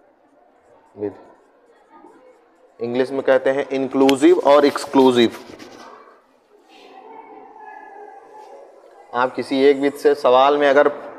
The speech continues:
बोला है कि समावेशी से निकालिए तभी, नहीं तो दोनों में से किसी भी एक विधि से निकाल सकते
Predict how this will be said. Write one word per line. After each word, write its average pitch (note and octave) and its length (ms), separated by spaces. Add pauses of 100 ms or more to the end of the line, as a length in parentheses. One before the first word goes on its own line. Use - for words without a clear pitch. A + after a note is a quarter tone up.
(220)
बोला C#3+ 420
है D#3+ 140
कि C#4 120
समावेशी D#3 640
से E3 100
निकालिए D3+ 420
तभी, D3 320
नहीं E3 180
तो D#3 120
दोनों C3+ 320
में C#3 120
से D3+ 140
किसी C3 300
भी B2 200
एक B2 120
विधि A2+ 220
से C3+ 100
निकाल A2+ 340
सकते G#2+ 280